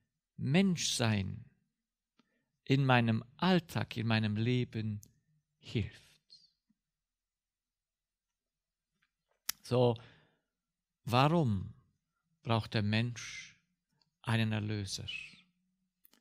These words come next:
Das ist eine sehr, sehr wichtige Frage. Und ich, wir werden sie, wie einen roten Faden soll sie uns durch dieses Studium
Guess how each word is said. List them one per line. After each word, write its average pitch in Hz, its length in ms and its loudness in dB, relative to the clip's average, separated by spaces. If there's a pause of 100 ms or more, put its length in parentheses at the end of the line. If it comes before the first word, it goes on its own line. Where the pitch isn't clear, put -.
Das 110 120 -8
ist - 80 -4
eine 110 280 2 (580)
sehr, 131 460 4
sehr 117 360 -2
wichtige 127 500 -4
Frage. 113 680 -2 (760)
Und 110 160 -4
ich, 113 300 -2 (520)
wir 107 140 -6
werden 123 320 8
sie, 120 380 2 (1300)
wie 113 100 -2
einen 120 140 2
roten 131 460 2
Faden 117 640 2
soll 117 240 -2
sie 113 160 -6
uns 113 340 -6
durch 113 160 -8
dieses 110 480 -4
Studium 113 760 -6